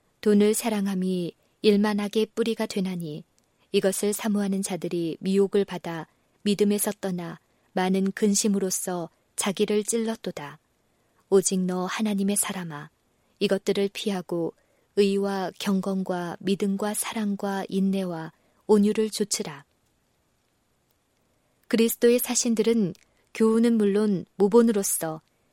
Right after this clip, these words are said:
이 시대의 부한 자들을 명하여 마음을 높이지 말고 정함이 없는 재물에 소망을 두지 말고 오직 우리에게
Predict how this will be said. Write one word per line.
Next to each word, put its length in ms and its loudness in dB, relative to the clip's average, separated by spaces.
이 160 2
시대의 580 0
부한 340 2
자들을 420 -2
명하여 540 -6
마음을 420 0
높이지 440 -2
말고 520 -4
정함이 420 0
없는 300 0
재물에 480 0
소망을 460 0
두지 260 -2
말고 520 -2
오직 380 4
우리에게 600 -2